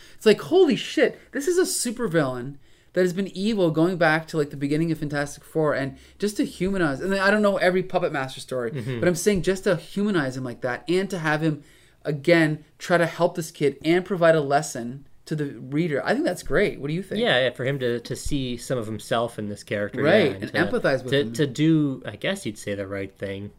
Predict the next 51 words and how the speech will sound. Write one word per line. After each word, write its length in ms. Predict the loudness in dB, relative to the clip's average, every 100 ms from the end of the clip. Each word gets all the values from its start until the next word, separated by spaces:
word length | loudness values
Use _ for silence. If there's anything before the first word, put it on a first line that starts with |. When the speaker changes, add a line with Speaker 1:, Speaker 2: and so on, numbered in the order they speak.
| -14
Speaker 2:
Um, 340 | -12 -10 -10 -12 -16 -18 -16
this 120 | -10 -2
may 140 | 0
go 140 | 0
bad, 400 | -2 -2 -2 -4
who 80 | -6
knows? 180 | -4 6
Speaker 1:
Yeah, 240 | 8 8
it 80 | 8
may 140 | 8 10
go 120 | 10
bad. 360 | 10 8 4
Speaker 2:
<laughs> 0 |
Speaker 1:
And 160 | 2 4
Speaker 2:
But 100 | 8
Speaker 1:
also, 380 | 8 8 8 8
Speaker 2:
morally, 360 | 8 8 6
maybe 220 | 2 0 -2
the 100 | -2
right 200 | -2 4
Speaker 1:
yeah, 240 | 8 8
Speaker 2:
thing. 80 | 8
Speaker 1:
it's 120 | 8
also, 280 | 6 4 -2 -2
even 240 | 2 4
if 80 | 2
it's 120 | -2
not 200 | 0 0
right 540 | -2 0 4 2 0 -2
in 180 | 0 2
general, 400 | 0 -2 0 0 0
it's 200 | -4 -4
interesting 460 | -6 -4 -6 -6
to 80 | -6
see 280 | -6 -6 -2
him 100 | -2
have 180 | -2 -4
this 140 | -4
point 200 | -6 -4
of 60 | -2
view. 220 | -4 -6 -12 -2
Even 220 | 2 2
the 80 | 4
fact 240 | 2 2
that 60 | -2
he's 60 |
trying 200 | -6 -6
to 60 | -8
help 280 | -2 -2 -2
the 80 | -8
kid 380 | -6 -6 -8